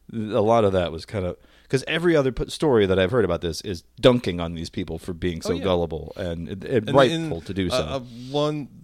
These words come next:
Speaker 2: one lady, uh, uh, was getting pointed out for being like, well, for, like, being, like, this TikTok fashion-,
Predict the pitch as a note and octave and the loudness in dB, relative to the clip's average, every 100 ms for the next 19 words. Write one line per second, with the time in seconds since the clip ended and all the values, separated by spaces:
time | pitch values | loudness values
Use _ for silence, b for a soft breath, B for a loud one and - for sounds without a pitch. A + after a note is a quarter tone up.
0 | - - - A#2+ B2 B2+ B2 A#2+ A#2 A#2 | -20 -20 -20 -10 -6 -4 -6 -6 -6 -6
1 | A2+ A2 G#2+ G#2+ - G#2+ G#2 G#2 A2 A2 | -8 -10 -10 -12 -14 -14 -14 -14 -14 -14
2 | G2+ A2 G#2 - A2+ G2+ G2+ - G#2 G#2 | -10 -8 -8 -8 -8 -6 -8 -10 -12 -12
3 | G#2 G#2 G2+ G2 G#2 A#2+ A#2 A#2+ A#2+ - | -12 -12 -12 -12 -12 -16 -14 -12 -12 -12
4 | A#2+ C3 A#2+ A2+ A2 - B2+ A2+ A#2+ A2 | -10 -8 -10 -10 -14 -12 -12 -8 -8 -6
5 | B2 A2+ G#2 | -6 -8 -8